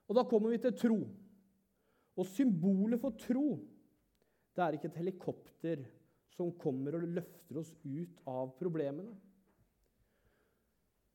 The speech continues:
Symbolet for tro er et anker.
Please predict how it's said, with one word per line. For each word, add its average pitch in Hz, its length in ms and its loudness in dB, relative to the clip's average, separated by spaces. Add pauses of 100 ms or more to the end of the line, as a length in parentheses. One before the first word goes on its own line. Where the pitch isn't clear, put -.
(320)
Symbolet 214 580 2
for 262 160 -4
tro 226 460 -2
er 170 180 0
et 185 80 -14 (160)
anker. 156 480 -8